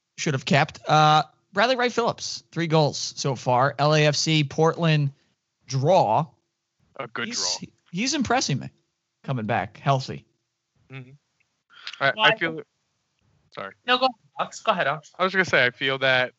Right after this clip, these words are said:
Speaker 2: he is the Bradley Wright Phillips that we had in, let's say, two thousand eighteen. You give him the ball, he's putting it in the net.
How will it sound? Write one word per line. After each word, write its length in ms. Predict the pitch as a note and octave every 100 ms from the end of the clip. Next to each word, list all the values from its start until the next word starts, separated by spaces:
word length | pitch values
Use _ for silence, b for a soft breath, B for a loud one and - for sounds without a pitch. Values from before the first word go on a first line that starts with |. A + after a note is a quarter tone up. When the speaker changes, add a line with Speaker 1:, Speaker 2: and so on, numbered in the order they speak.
| _ _
Speaker 2:
he 260 | - E3+ D3+
is 140 | C#3+
the 100 | C#3+
Bradley 340 | C3 C3+ C#3 C3+
Wright 220 | C#3 -
Phillips 280 | C#3+ C#3 C#3
that 100 | B2+
we 100 | A#2+
had 220 | B2 B2
in, 160 | B2
let's 160 | A#2+ -
say, 100 | B2+
two 160 | - B2
thousand 300 | A#2+ B2 A#2+
eighteen. 520 | A#2 B2+ B2+ D#3 D#3
You 100 | B2+
give 180 | A#2+ B2
him 120 | C3+
the 80 | C3+
ball, 360 | B2+ C3+ D3 D#3
he's 200 | C3 -
putting 280 | D#3+ D#3+ E3
it 60 |
in 120 | D#3+
the 60 | D#3+
net. 220 | E3+ G#2+